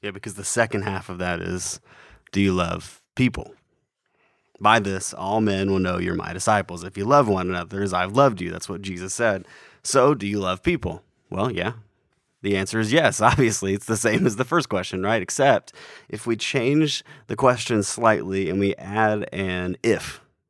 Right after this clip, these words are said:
at the end of it. Do you love people if they look different than you do?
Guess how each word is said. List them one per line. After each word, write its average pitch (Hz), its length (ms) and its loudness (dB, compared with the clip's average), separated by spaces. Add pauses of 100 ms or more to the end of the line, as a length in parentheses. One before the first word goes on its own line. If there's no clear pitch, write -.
(120)
at 95 100 -6
the 90 120 -4
end 76 120 -8
of 64 80 -14
it. - 140 -14 (800)
Do 107 100 0
you 107 100 6
love 110 320 4
people 87 640 -4 (640)
if 95 180 -10
they 98 120 2
look 95 320 -2
different 98 340 0
than 101 120 2
you 107 100 0
do? 117 300 -4